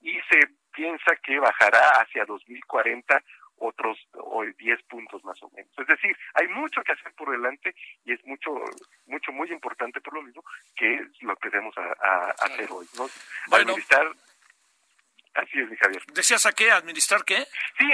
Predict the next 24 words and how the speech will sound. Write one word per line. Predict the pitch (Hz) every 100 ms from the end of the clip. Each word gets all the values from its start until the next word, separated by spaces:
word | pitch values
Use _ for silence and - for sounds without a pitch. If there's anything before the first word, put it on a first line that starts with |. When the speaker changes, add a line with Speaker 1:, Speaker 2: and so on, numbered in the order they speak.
| 196
Speaker 1:
administrar | 180 185 175 - 208 214
con | - -
prudencia | 160 156 180 202 190
e |
inteligencia | 156 156 143 170 170 165 185 - - - -
nuestro | 123 113 117 113
todavía, | 117 117 156 123 117 156 -
eh, | 113 104
muy | - 110 104 120
importante | 143 113 104 110 101 -
potencial, | - - 101 92 107 101 98 _ _ _
eh, | 98 92
petrolero, | - 104 107 107 101 - _
¿no? | 131
Speaker 2:
Claro. |
Speaker 1:
Debemos | 165 110 120 123 117 - - - -
no | 113 113 135 165
buscar, | 170 - 147 151 - 120
eh, | 113 -
extraer | - - 120 131
lo | 139
más | 131 131
rápido | 127 - 120
posible, | - 110 - 127 156 175